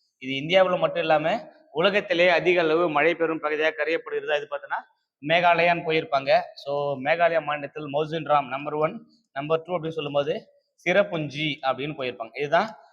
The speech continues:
உலக அளவில் அதிக அளவு மழை பெறும் ரெண்டு பகுதிகள். So, ஃபர்ஸ்ட் மோசின்ராம், செகண்ட் சிரப்புஞ்சி. இந்திய அளவில் மூன்றாவது அளவு அதிக மழை பெறும் பகுதி சொல்லும்போது சின்ன கல்லார் அப்படின்னு போயிருப்பாங்க. சின்ன கல்லார்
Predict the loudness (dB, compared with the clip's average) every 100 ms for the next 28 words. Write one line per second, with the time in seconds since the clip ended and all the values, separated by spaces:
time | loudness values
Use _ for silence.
0 | _ -2 2 4 6 4 4 4 4 4
1 | 4 4 2 2 2 2 0 -6 -8 -4
2 | -4 -4 -8 -6 -6 -8 -10 -12 -4 -4
3 | -4 -2 0 0 -2 -2 -2 -8 -8 -6
4 | -6 -4 -4 -4 -6 _ _ _ -4 4
5 | 4 6 4 2 0 -12 -4 2 4 6
6 | 6 6 6 6 4 2 4 4 4 0
7 | -2 -2 -2 -4 -8 -2 0 0 -2 _
8 | _ _ -6 -2 0 0 2 6 6 6
9 | 2 -2 -2 -2 -2 -6 -6 -8 _ -14
10 | -4 0 0 -2 -14 _ _ _ 0 4
11 | 4